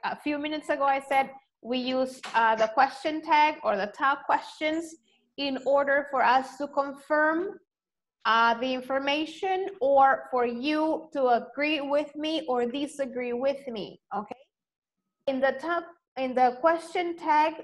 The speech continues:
all right, I'm guiding the answer,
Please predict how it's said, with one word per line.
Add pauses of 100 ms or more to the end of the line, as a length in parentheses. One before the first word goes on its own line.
all
right, (280)
I'm
guiding
the
answer,